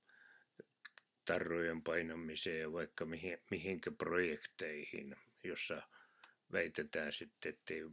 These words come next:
mitään sukupuolieroja olekaan. Valtavista rahoista on kysymys, siis toista miljoonaa euroa siis yhteensä.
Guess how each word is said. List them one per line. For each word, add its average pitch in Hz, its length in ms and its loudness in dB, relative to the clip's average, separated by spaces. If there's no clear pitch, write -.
mitään 82 280 -2
sukupuolieroja 80 1160 0
olekaan. 92 840 0
Valtavista 82 680 6
rahoista 90 580 2
on 76 140 -4
kysymys, 78 580 -4
siis - 280 -4
toista 104 380 4
miljoonaa 82 760 -2
euroa 76 440 -4
siis - 500 -6
yhteensä. 76 720 -6